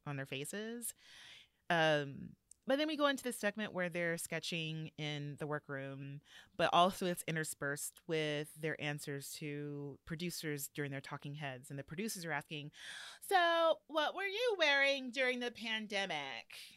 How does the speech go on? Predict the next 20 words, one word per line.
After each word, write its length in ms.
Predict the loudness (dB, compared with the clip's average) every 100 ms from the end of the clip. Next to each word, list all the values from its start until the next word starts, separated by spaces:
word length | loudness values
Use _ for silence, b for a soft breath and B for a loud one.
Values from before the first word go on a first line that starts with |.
| -10
And 580 | -2 0 0 -2 -6 -10 _ _ _ _ _ -6
so 100 | 0
we 180 | 2 0
see, 200 | 0 0
like, 240 | 0 -2 -2
what 160 | 0 0
Octavio, 880 | -2 0 2 2 2 2 0 -4 -8 _ _ _ _ _
Bones, 540 | 2 4 6 4 2 -2
and 120 | -4
Chantal 840 | -2 -2 -2 -2 0 0 -2 -4 -10 _ _ _ _ 0
were 180 | 2
wearing 460 | 4 4 4 4 4
while 160 | 4 4
we're 100 | 0
seeing 260 | 0 0
Bones 420 | 0 0 0 -4
sketch 360 | -4 -4 -4 -6
some 200 | -6 -8
stuff 260 | -4 -6 -4
out. 320 | -4 -4 -8